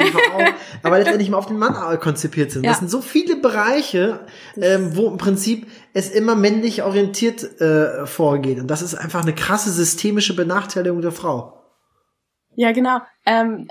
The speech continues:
Speaker 3: ich wollte euch dazu was fragen, weil ich habe euren Podcast gehört und musste sofort daran denken. Ich wollte euch fragen, ob ihr dieses Buch kennt. Das heißt Invisible Woman, auf Deutsch Unsichtbare Frauen.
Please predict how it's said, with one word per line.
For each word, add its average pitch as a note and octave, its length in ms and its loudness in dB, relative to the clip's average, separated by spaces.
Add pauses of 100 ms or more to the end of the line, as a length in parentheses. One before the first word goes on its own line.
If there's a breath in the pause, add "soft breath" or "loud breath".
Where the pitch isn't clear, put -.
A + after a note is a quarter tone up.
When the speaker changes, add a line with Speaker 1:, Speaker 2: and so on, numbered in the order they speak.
(140)
Speaker 3:
ich - 200 -8
wollte D4+ 200 2
euch D#4+ 120 -4
dazu C#4+ 380 2
was C#4 160 0
fragen, C#4+ 400 2
weil G#3 160 0
ich A3+ 80 -8
habe C4+ 140 0
euren A3+ 180 2
Podcast C4+ 340 -4
gehört D4 200 -2
und C4 80 2
musste C#4 200 0
sofort B3 320 -4
daran C#4 260 0
denken. C4 280 -4 (240 loud breath)
Ich - 80 -6
wollte D4 160 0
euch E4+ 100 -4
fragen, C#4 300 0
ob C4+ 140 -2
ihr C4+ 100 2
dieses D4 300 0
Buch - 220 -6
kennt. G3+ 420 -6
Das A3 120 -8
heißt A#3+ 320 -2
Invisible A3+ 640 2
Woman, B3 280 0 (200)
auf A3+ 180 -4
Deutsch A3 320 -2
Unsichtbare G#3+ 520 0
Frauen. A#3+ 400 2